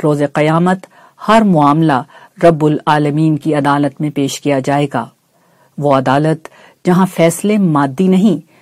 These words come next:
बल्कि अखलाकी कानून की बुनियाद पर होंगे। चुनाचे धोखा, फरेब, बददियानती, खयानत, झूठ और मुआशरे में पाई जाने वाली इन जैसी तमाम अखलाकी गंदगियां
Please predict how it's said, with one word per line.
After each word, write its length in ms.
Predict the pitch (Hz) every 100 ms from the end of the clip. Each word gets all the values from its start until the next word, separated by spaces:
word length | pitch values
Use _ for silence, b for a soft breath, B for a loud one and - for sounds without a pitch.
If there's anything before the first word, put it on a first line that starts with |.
| b b 151
बल्कि 300 | 156 151 196
अखलाकी 680 | - - 160 160 165 - 220
कानून 500 | - 160 156 175 180
की 120 | 170
बुनियाद 360 | 147 147 139
पर 180 | 127 190
होंगे। 400 | 170 175 156 135 - _ _ _ _ _ _ _ _ -
चुनाचे 420 | 233 214 185 156
धोखा, 680 | 131 - 151 151 151 143 156 _
फरेब, 520 | - 151 147 147 139 b b b
बददियानती, 880 | 160 139 151 147 147 147 156 151 143 - -
खयानत, 540 | 165 143 151 160 135 - b b 185
झूठ 400 | - 170 160 - B B B
और 220 | 160 208
मुआशरे 540 | 214 170 165 151 - 226
में 160 | 214
पाई 220 | 196 156 151
जाने 320 | 151 147 147
वाली 320 | 151 165 170 180
इन 180 | 185
जैसी 260 | 175 175 -
तमाम 500 | 190 190 196 202 208 -
अखलाकी 640 | 170 160 156 156 - 196
गंदगियां 720 | 165 175 160 156 151 180 151